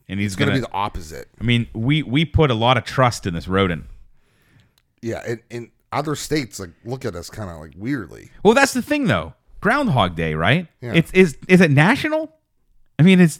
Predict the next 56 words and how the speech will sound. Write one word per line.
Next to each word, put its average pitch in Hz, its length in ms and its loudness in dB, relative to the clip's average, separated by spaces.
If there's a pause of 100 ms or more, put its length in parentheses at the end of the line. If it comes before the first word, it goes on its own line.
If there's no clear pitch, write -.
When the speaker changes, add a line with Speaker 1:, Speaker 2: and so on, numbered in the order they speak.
(100)
Speaker 1:
are 151 140 2
people 254 400 2
paying 214 260 2
attention 196 440 0
to 185 100 0
this? 170 300 2
Speaker 2:
No, 156 240 4
they, 143 160 0
they 110 280 -6
just 135 240 -6
see 143 160 -6
it 135 60 -2
on 120 160 -4
the 101 40 -12
news. 104 460 -2
They're 104 120 -8
like, 101 200 -10
"Oh, 120 140 -6
Punxsutawney 127 1000 -10
Speaker 1:
Yeah. 117 440 4 (100)
Speaker 2:
saw 135 460 -6
his 113 120 -8
shadow 139 500 -8
or 82 100 -10
Speaker 1:
I - 20 -14
Speaker 2:
didn't 156 220 -4
Speaker 1:
mean, 123 80 -10
Speaker 2:
see 120 180 -10
his 98 120 -10
shadow 139 420 -6
today." 78 280 -14
Speaker 1:
because 185 280 4
it's 185 100 2
in 269 160 2
Pennsylvania, 165 800 2
so 131 160 0
we 139 60 2
Speaker 2:
Yeah. 185 120 2
Speaker 1:
have 156 260 4
a 135 40 2
Speaker 2:
Like, 123 80 0
Speaker 1:
very 143 140 6
Speaker 2:
Lester 127 260 6
Holt, 165 340 4
like, 104 180 -6 (360)
talks 151 300 -4
about 90 260 -8
it 98 80 -2
on, 160 140 6
Speaker 1:
Okay. 156 100 -6
Speaker 2:
like, 90 120 -6
the, 101 200 -14 (420)
on, 107 160 -10
like, 92 240 -14
Dateline, 117 480 -10
Ni-, 127 120 -12